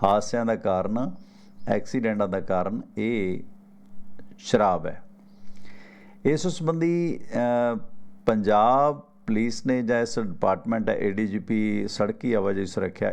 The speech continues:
ਏ ਐਸ ਰਾਏ, ਅਮਰਜੀਤ ਸਿੰਘ ਰਾਏ ਨੇ ਪਟਿਆਲੇ ਤੋਂ, ਜਿਨ੍ਹਾਂ ਨੇ ਸ਼੍ਰੀਮਾਨ ਜੀ ਕਹਿਣਾ ਸ਼ੁਰੂ ਕੀਤਾ ਸੀ, ਬਹੁਤ ਵਧੀਆ ਅਫਸਰ ਨੇ। ਉਹਨਾਂ ਦੇ ਦਿਸ਼ਾ ਨਿਰਦੇਸ਼ਾਂ ਦੇ ਮੁਤਾਬਕ ਇਹ ਮੁਹਿੰਮ ਚਲਾਈ ਜਾ ਰਹੀ ਹੈ। ਇਸ ਦੇ ਵਿੱਚ ਇੱਕ ਕਰੋੜ ਚਾਲੀ ਲੱਖ ਰੁਪਏ ਦੀ ਲਾਗਤ ਨਾਲ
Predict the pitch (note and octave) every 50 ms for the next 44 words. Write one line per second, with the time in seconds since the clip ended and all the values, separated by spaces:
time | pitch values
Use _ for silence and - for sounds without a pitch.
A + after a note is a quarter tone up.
0 | - - G2+ G2 G2+ G2 - G#2+ F#2+ F#2+ F#2+ F#2+ G2+ G2+ F#2+ F#2+ G2 G2 F#2+ G2
1 | G2 - - A2+ G#2 F#2+ F#2 F#2 F#2 F#2+ G2+ F#2+ G2 G2 G2 F#2+ F#2 F#2 F#2 -
2 | G2+ - - F3 - - - - - - - - - - F#2+ G2+ G2+ G2+ G2 -
3 | - G2+ F#2 F#2+ F#2 F#2+ F#2+ F#2 F#2 F#2+ F2 F#2+ G2 G#2 A2 G#2+ - A#2 G#2+ A2
4 | G#2 G#2 F2 D2+ G2 F#2 - A2 G2 G#2 A#2 A#2 - G#2+ G2+ G2+ A2+ A2 G#2 G2
5 | - - G#2 F#2 F2+ G2 G#2+ - - - - - - - - - - C#3 D#3 F3
6 | F#3 F3+ F3+ E3+ D#3+ C3 A#2+ B2 A#2 - C#3 C#3 C3 A#2+ G#2+ F#2 G2 G2 G2 G2
7 | - A#2 A#2 A#2 A#2 A2+ G2+ G2 F#2 - G2+ F#2 F#2 F#2 G2+ G2 A#2 A2 G#2+ G2+
8 | F#2+ F#2 F#2 F#2 F#2 - F#2+ F#2 F2 F2+ F2+ F2 F#2 F#2 F#2+ G#2+ B2 A#2+ A2+ A#2
9 | - A2 G2+ F#2+ - - - - A2+ A#2 A2 - A#2+ A2+ G#2 G#2+ G2 G2 G2+ G2+
10 | G2+ - - G#2+ G#2+ G#2 G#2+ B2 B2 A2 F#2+ F#2 F#2 F#2 - G#2 G2+ - - A2
11 | G#2 G2 G#2 G2 F#2 F2+ F2+ F2+ G2 G2 - - G#2 G2 F#2 F#2 F#2+ -